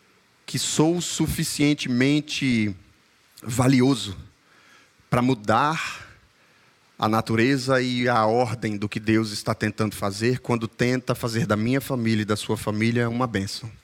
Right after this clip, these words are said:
Porque toda vez que a minha família e a sua família revelam virtudes e bênçãos que nasceram da palavra profética de Deus a Abraão,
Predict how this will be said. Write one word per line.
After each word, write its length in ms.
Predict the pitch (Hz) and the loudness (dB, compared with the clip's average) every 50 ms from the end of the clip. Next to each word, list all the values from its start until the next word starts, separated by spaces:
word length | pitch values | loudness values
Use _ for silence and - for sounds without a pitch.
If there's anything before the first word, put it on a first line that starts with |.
| _ _ _ _ _ _ _ _ _ _ _ _ _ _ _ _ _ _ _ _ _ - - - - - - - - - | _ _ _ _ _ _ _ _ _ _ _ _ _ _ _ _ _ _ _ _ _ -20 -20 -18 -16 -16 -18 -12 -4 -2
Porque 220 | 135 - - 120 | 0 2 2 2
toda 180 | - 139 139 135 | 2 2 2 2
vez 460 | 117 117 123 135 147 147 147 135 - | 2 2 2 2 2 2 0 -2 -2
que 140 | - 139 127 | 0 0 2
a 20 | |
minha 240 | 123 131 139 143 139 | 2 2 2 0 0
família 300 | - 139 127 127 123 123 | 0 0 0 2 2 2
e 20 | |
a 60 | 123 | 2
sua 180 | - - 127 123 | 2 0 0 0
família 480 | - - 127 117 120 123 123 117 117 110 | 0 -2 -2 0 2 2 4 4 4 2
revelam 640 | 107 127 123 110 101 117 127 127 139 143 139 135 120 | 2 0 0 -2 0 0 2 2 4 2 2 0 0
virtudes 640 | 117 127 120 110 - - 139 147 135 117 113 107 117 | 0 0 0 0 0 0 0 0 0 -2 -4 -4 -4
e 60 | 110 | -2
bênçãos 800 | 104 120 123 135 131 - - - - 110 98 92 - - - - | 0 0 0 0 0 -4 -6 -6 -6 -6 -6 -6 -8 -10 -10 -6
que 140 | - - 170 | -4 0 0
nasceram 600 | - - - - - 143 147 147 143 135 127 127 | 2 0 0 0 0 2 2 2 2 0 0 0
da 140 | 120 123 | 0 0
palavra 340 | - - 117 120 120 120 120 | 2 2 2 2 2 2 0
profética 560 | - 123 117 110 - 143 131 135 - - 143 | -2 -2 -2 -2 0 0 0 0 0 -2 -4
de 120 | 123 123 117 | -4 -2 0
Deus 260 | 117 117 113 113 117 | 2 2 2 2 2
a 60 | 110 | 0
Abraão, 500 | 104 104 107 104 104 117 131 139 123 107 | 2 2 2 2 2 2 2 0 -2 -4